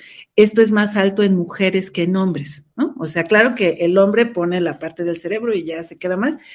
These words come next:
pero por, eh, digamos que a una mujer, como tú decías, ¿no? Como además tenemos que hacer el vínculo con el hijo,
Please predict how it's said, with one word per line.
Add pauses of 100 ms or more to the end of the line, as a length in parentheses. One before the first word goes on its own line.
(280)
pero
por,
eh,
digamos
que
a
una
mujer,
como
tú
decías,
¿no?
Como
además
tenemos
que
hacer
el
vínculo
con
el
hijo,